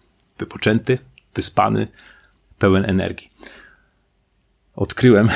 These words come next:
<laughs> że dobry dzień zaczyna się już poprzedniego dnia wieczorem, a taki prosty nawyk, jakim jest solidne wysypianie się, sprawił, że jestem o wiele bardziej skoncentrowany, że mam jeszcze lepszy nastrój przez cały dzień, że wszystkie problemy wydają się prostsze do rozwiązania.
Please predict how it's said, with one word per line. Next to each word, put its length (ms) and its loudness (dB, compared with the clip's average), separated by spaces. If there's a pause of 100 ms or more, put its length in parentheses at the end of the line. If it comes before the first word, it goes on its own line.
(120)
<laughs> 220 0
że 140 4
dobry 320 2
dzień 220 2
zaczyna 360 -2
się 120 -2
już 80 -2
poprzedniego 600 0
dnia 240 2
wieczorem, 540 0 (680)
a 60 -20
taki 220 -4
prosty 360 0
nawyk, 380 2
jakim 220 -2
jest 340 -2
solidne 600 2
wysypianie 640 0
się, 120 -2
sprawił, 440 -4
że 240 -2
jestem 420 -2
o 60 -4
wiele 200 2
bardziej 280 0
skoncentrowany, 840 -2
że 120 -10
mam 220 -8
jeszcze 380 0
lepszy 320 2
nastrój 420 0
przez 240 -8
cały 240 -2
dzień, 220 -8
że 220 -4 (480)
wszystkie 380 -2
problemy 520 2
wydają 360 2
się 200 -4
prostsze 640 -2
do 100 -2
rozwiązania. 680 -2